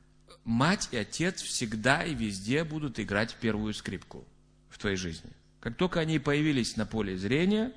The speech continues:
в поле зрения, они сразу берут на себя руководство твоей жизнью. Потому что они тебя родили, их надо почитать, поэтому их надо слушаться. Слепого послушания в смысле почтения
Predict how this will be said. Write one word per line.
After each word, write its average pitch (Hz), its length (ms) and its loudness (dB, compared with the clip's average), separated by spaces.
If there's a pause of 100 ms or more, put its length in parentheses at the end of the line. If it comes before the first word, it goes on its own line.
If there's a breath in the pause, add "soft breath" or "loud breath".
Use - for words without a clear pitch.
(320)
в - 100 -20
поле 101 240 -2
зрения, 185 460 0 (340 loud breath)
они 147 340 4
сразу 143 460 0 (100)
берут 117 260 0
на - 60 -4
себя 95 320 -2
руководство 95 600 -4
твоей 98 240 -6
жизнью. 80 520 -10
Потому 113 140 -8
что 127 220 -4
они 131 220 0
тебя 92 300 -4
родили, 113 540 -2 (320 loud breath)
их 120 180 -4
надо 98 220 0
почитать, 143 720 0 (300 loud breath)
поэтому 117 360 2
их 117 120 -6
надо 110 180 0
слушаться. - 800 0 (1000 loud breath)
Слепого 170 640 0
послушания 110 1000 -4 (200)
в - 80 -14
смысле 131 400 -2
почтения 90 800 -4